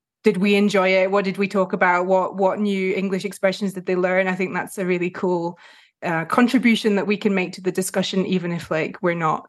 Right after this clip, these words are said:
film experts. Like, we're, you know, we have our, our, our reasons for, for watching too, and, and,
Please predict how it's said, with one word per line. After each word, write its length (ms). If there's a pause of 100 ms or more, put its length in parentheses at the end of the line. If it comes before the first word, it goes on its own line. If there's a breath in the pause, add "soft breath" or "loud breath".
film 360
experts. 720
Like, 300 (840)
we're, 200 (460)
you 80
know, 220 (640 soft breath)
we 100
have 220
our, 300 (340)
our, 300
our 160
reasons 460
for, 380
for 180
watching 380
too, 260
and, 320 (140)
and, 300